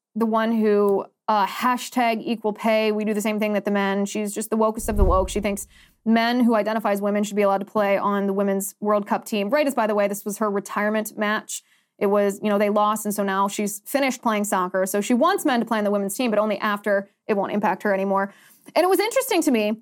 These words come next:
to observe how many of you on Twitter were celebrating the fact that the U S lost. Because to me, I,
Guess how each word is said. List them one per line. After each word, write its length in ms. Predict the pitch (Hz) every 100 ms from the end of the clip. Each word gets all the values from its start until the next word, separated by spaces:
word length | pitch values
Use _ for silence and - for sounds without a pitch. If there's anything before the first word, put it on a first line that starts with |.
| _ -
to 140 | 311
observe 580 | 233 226 311 311 247 220 _ _ -
how 380 | 262 277 277 262
many 260 | 262 311
of 140 | 370 262
you 420 | 240 202 294 - _ _ _ _ _ _ _
on 180 | - 277
Twitter 340 | 254 392 415 302
were 120 | 240
celebrating 580 | - 262 359 277 208 208
the 60 |
fact 260 | 208 214 208
that 100 | 208
the 100 | 214
U 120 | 214
S 180 | 208 214
lost. 640 | 220 294 - - - - _ _ -
Because 460 | 277 285 277 269 - -
to 100 | 311
me, 560 | 311 480 392 247 277 277 _ _ _ _ _ _ _ _ _ _ _ _ _ -
I, 340 | 285 294 285